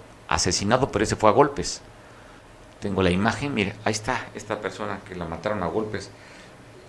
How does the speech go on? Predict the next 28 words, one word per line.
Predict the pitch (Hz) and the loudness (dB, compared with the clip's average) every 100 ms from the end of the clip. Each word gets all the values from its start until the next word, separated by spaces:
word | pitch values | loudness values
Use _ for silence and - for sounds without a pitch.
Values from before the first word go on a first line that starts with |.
| - | -8
en | 90 90 90 87 80 - - - - - - - - | -4 -2 -2 -2 -4 -8 -16 -18 -20 -20 -20 -20 -8
este | 113 - 87 | -8 -6 -6
lugar | 78 98 | -2 0
allá | 92 82 90 92 - - - - | 0 0 -2 -4 -12 -20 -20 -14
cerca | - - 92 85 95 87 | -8 -4 -2 -2 0 0
de, | 85 - - - - - - - - | 0 -6 -14 -20 -20 -20 -20 -16 -4
de | 90 87 87 85 85 82 - - - - | 2 2 4 2 0 -4 -10 -20 -20 -12
Alpuyaca | 82 - 101 113 135 92 | -12 -6 -2 0 0 -2
se | - | -8
llama. | 85 95 - - - - - - - | -6 -6 -8 -16 -18 -20 -20 -12 -6
Ahí | 107 | -4
fue | 110 | -2
donde | 92 | -4
asesinaron | - 92 87 92 | -4 -2 -2 0
a | 85 | -2
golpes | 92 90 87 | -2 -4 -6
el | 76 | -4
sábado | - 117 110 76 - - | 2 4 4 2 -2 -6
a | |
este | 101 101 | -4 -4
joven | - 101 101 | -2 0 0
de | 95 | -2
tan | - 85 | -2 -4
solo | 85 101 98 | -2 -4 -4
diecisiete | 90 90 92 - 101 80 | -4 -6 -6 -4 -4 -2
años | 85 95 90 | -4 -2 0
de | 101 | 6
edad. | 113 | 8